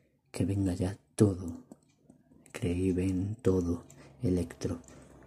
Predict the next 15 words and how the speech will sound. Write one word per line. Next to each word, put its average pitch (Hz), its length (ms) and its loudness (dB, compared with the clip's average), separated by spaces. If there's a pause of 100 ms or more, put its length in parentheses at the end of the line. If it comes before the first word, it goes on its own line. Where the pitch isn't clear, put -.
(440)
y - 80 -6
que - 160 0
puede 92 320 2
que 95 300 2
pronto 104 420 2
vengan 92 340 2
películas, - 540 -2 (640)
vengan 92 480 2 (100)
y - 40 -14
digan 85 440 -2 (960)
algo 98 220 2
más 92 240 0
de 95 100 0
la 104 100 -4
película. 90 480 -2